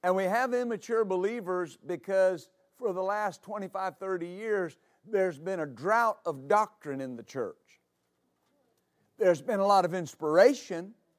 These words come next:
There's been a lot of, uh, uh, I, I hate to use this word because it's, it's valid in the Scripture. We've had a lot of preaching in the local church, right?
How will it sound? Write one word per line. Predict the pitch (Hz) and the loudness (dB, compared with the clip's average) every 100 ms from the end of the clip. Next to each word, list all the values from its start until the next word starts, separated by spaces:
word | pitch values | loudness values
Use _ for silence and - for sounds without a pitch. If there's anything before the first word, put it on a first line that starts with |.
| _ _ _ _ _ _ _ | _ _ _ _ _ _ _
There's | 135 175 170 | 2 2 2
been | 151 208 | -2 -6
a | 202 | -2
lot | 185 190 190 180 | 0 2 2 2
of, | 180 165 131 | 2 0 -2
uh, | 170 156 151 143 - _ _ _ _ _ - | 0 2 2 0 -6 _ _ _ _ _ -6
uh, | 156 151 147 131 120 - _ _ _ _ _ _ _ _ 170 | 0 0 0 -2 -6 -14 _ _ _ _ _ _ _ _ 0
I, | 175 | 2
I | 180 180 | 4 2
hate | 175 233 | 2 -4
to | 156 | -8
use | 208 | -8
this | 165 156 | -8 -8
word | 190 202 | -6 -6
because | 156 185 160 | -6 -8 -8
it's, | - 175 151 - | -8 -10 -12 -12
it's | 156 - | -12 -8
valid | 147 185 202 165 151 | 0 0 0 -2 -6
in | 151 | -12
the | |
Scripture. | 135 - 202 - 143 - _ _ | -10 -8 -8 -8 -14 -14 _ _
We've | - 202 180 | -8 -6 -4
had | 185 220 | -2 0
a | |
lot | 202 196 170 | 0 2 0
of | 135 | -2
preaching | - 220 311 - 190 156 120 139 156 _ _ _ _ _ _ _ _ _ _ _ _ _ _ _ _ _ - | -4 0 0 -2 -6 -6 -6 -10 -18 _ _ _ _ _ _ _ _ _ _ _ _ _ _ _ _ _ -6
in | 190 175 | -2 0
the | |
local | 170 170 151 151 | 2 0 -2 -10
church, | - 143 147 147 _ _ _ _ _ _ _ _ _ _ _ _ | -8 -6 -6 -10 _ _ _ _ _ _ _ _ _ _ _ _
right? | 143 170 196 | 0 0 -2